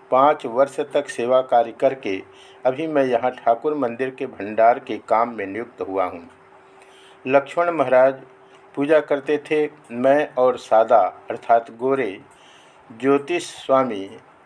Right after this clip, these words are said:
ज्योतिर्मयानंद ठाकुर भंडार के काम में लगे थे। महापुरुष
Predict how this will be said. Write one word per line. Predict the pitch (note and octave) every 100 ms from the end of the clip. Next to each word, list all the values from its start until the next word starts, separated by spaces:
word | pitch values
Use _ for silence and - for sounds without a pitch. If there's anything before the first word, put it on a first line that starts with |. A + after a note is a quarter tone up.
| A#2+
ज्योतिर्मयानंद | A2 B2 C3+ C3+ E3 D3 B2 C3 C3 G#2 G2 G2 - -
ठाकुर | - B2 B2+ D#3+ D3+
भंडार | B2 B2 A#2+ B2
के | C3+ D3
काम | C3+ A#2 A2
में | B2+ B2+
लगे | G#2 G2 A#2+
थे। | A#2 F#2 F2 _ - - - - - _
महापुरुष | C#3 C#3 E3 F3+ E3+